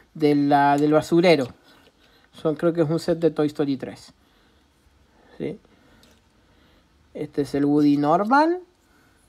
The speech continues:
¿Sí? Que está sonriendo. Al Marcelito ya lo mostré. Y este es Sark,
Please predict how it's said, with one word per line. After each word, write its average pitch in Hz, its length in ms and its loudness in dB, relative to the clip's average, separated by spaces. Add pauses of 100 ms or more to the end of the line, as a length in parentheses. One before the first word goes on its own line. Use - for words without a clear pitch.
(1000)
¿Sí? 175 160 -8
Que 165 100 -8
está 147 160 -8
sonriendo. 240 840 -4 (2000)
Al 151 420 -6
Marcelito 151 400 -4
ya 151 120 -2
lo 151 80 -4
mostré. 277 640 -2 (300)
Y 196 220 -12
este 190 300 -14
es - 240 -18
Sark, 175 440 -10